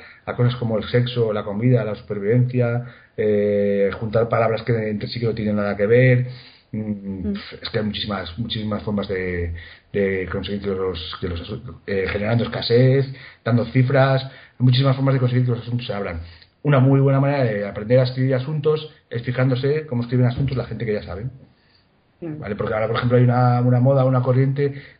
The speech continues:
Speaker 1: que es poner un benefi-, el, el, una palabra o el beneficio muy principal entre, entre corchetes. Por ejemplo, si haces un tutorial,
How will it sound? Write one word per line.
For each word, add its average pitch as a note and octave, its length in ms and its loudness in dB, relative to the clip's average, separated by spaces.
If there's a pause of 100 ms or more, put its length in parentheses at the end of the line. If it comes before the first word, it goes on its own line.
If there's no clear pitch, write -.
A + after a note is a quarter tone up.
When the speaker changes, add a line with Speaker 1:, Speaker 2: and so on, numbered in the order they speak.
Speaker 1:
que B2 120 4
es A#2+ 80 2
poner C3 200 2
un C3+ 120 4
benefi-, C3+ 180 2
el, B2 500 -2
el, A2+ 680 -2
una C3 160 2
palabra C3+ 440 2
o A#2+ 60 0
el A2 60 0
beneficio A2+ 360 0
muy C#3 200 4
principal C#3 400 2
entre, A2 560 0 (400)
entre G2+ 640 -2
corchetes. G2 400 -8
Por G2 140 -8
ejemplo, A2 200 -8
si G#2+ 100 -8
haces G#2 140 -4
un B2 120 4
tutorial, C3 580 4